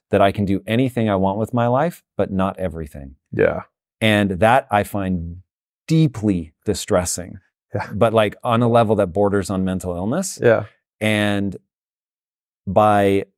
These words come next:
Speaker 1: focusing, cutting out the other stuff and recognizing, "Okay, I've reinvented myself again."
Speaker 2: Yeah.
Speaker 1: But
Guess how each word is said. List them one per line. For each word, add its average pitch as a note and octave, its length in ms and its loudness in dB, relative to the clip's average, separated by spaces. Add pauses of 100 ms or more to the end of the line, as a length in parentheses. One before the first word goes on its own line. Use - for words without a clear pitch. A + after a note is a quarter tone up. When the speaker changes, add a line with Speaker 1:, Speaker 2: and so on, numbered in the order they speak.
(100)
Speaker 1:
focusing, A#2 720 0
cutting B2+ 340 0
out A2+ 180 0
the G2 120 2
other F#2 160 0
stuff F2 480 -6
and F#2+ 220 -2
recognizing, F#2+ 640 0
"Okay, F#2 180 -2
I've F2 140 2
reinvented A2 560 2
myself F#2 480 -2
again." G#2 760 -4
Speaker 2:
Yeah. G#2 180 -2 (840)
Speaker 1:
But C#3+ 600 0